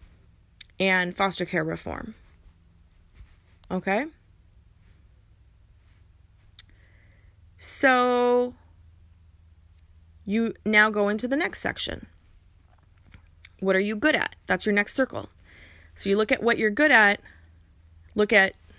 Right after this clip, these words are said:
what you can be paid for circle, and see if there are any overlaps. So ex-, for example, what am I good at? Um, let's say I am good at,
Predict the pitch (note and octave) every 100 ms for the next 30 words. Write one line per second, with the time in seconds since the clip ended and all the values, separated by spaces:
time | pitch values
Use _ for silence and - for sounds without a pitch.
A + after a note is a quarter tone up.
0 | - - G#3+ - G3+ G3+ G3+ B3+ C#4 A3
1 | F#3 - D3+ - F#3 C#4+ - _ - -
2 | - - - - - - - - G3 G3
3 | - A3+ A3 G#3+ G3 - F#3 F#3 F#3 G#3+
4 | C#4+ - - - - - - - - -
5 | - _ - G#3+ G#3 G3 - - G#3 G#3
6 | G#3 G#3 G#3 G3 A3 G#3 F#3+ F3+ G3 B3
7 | - - - - - - F#3+ F#3+ F#3+ -
8 | - G#3 G3+ - G#3 G3+ F#3 F#3 F#3+ F#3+
9 | F#3 F#3+ F3+ F#3 - - F3+ F3+ - -